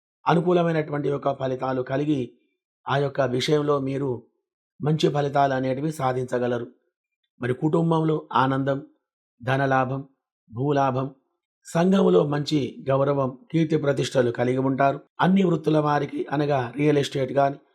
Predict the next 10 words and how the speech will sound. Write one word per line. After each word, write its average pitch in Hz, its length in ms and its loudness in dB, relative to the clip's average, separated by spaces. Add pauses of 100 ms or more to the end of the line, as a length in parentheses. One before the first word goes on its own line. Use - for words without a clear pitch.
(240)
షేర్ 190 260 2
మార్కెట్ 160 420 0
రంగంలో 143 480 -2
పెట్టుబడులు 131 600 -2
పెట్టేవారు 139 640 -2
కానీ, 143 280 -2 (600)
ఆ 156 100 0
యొక్క 175 220 2
రంగంలో 151 460 0
ఉన్నవారికి 139 600 0